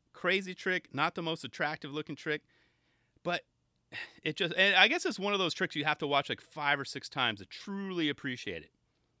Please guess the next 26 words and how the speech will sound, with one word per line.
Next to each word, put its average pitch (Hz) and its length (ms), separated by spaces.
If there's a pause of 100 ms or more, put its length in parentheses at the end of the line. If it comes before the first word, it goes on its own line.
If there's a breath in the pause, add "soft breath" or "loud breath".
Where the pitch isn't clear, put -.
(720)
Maybe 190 260
a 185 60
different 156 300
angle 143 280
would 143 100
have 131 80
helped 143 200
it 135 60
out 120 140
too, 131 140
but 110 120
that 175 200
was 104 100
just 92 180
crazy. 120 720 (2250)
Tail 143 180
slide, 127 300 (260)
hard 113 180
flip - 180
out. 78 120 (280)
Are 143 40
you 160 60
kidding 87 280
me? - 120 (1400)
Very 92 260
cool. - 240